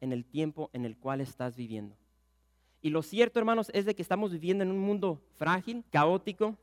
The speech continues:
peligroso, al borde de la destrucción. Vivimos entre guerras, rumores de guerras. Vivimos en una crisis económica que jamás se ha visto sobre la faz de Estados Unidos. Y, y,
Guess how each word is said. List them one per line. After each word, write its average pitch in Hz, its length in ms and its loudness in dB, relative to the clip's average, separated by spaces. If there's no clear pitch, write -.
peligroso, 170 640 2
al 160 180 6
borde 247 400 10
de 220 100 6
la 185 100 10
destrucción. 185 800 2
Vivimos 185 580 0
entre 139 300 0
guerras, 220 600 2
rumores 175 540 4
de 185 80 2
guerras. 202 480 2
Vivimos 208 680 2
en 131 100 -4
una 185 160 -2
crisis 185 580 -8
económica 147 800 -6
que 131 100 -8
jamás 139 500 -6
se - 180 -12
ha 131 80 -4
visto 127 300 -12
sobre 113 240 -12
la 107 80 -10
faz 117 400 -12
de 113 80 -20
Estados 110 360 -12
Unidos. 107 280 -16
Y, 147 100 -10
y, 151 260 -6